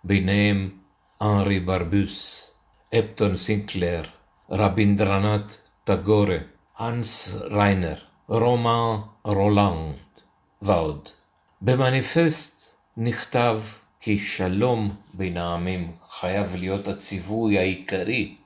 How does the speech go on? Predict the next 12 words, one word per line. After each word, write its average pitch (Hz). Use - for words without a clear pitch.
של 95
העידן 90
הנוכחי. 73
במאמר 117
שפורסם 113
באלף 101
תשע 98
מאות 101
עשרים 87
וארבע 87
במגזין 92
הצרפתי 95